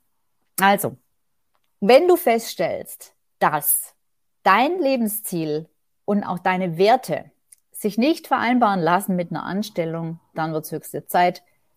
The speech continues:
wie gesagt, über die Alternativen zu einer Anstellung nachzudenken. Das war mein Impuls von heute.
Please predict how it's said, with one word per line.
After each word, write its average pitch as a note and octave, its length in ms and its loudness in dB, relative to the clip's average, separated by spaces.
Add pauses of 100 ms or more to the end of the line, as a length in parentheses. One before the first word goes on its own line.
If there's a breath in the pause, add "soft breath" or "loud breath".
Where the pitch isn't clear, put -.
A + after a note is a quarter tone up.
(180)
wie E3 100 -4
gesagt, D3+ 340 -2
über D3+ 140 -6
die - 140 -6
Alternativen D3 680 -6
zu - 120 -8
einer C3+ 200 -4
Anstellung - 520 -8 (760)
nachzudenken. - 580 -12 (1600 loud breath)
Das G#3+ 160 4
war A#3+ 120 8
mein G#3 380 2 (380)
Impuls A3 520 2
von G3+ 200 -4
heute. G#3 300 -2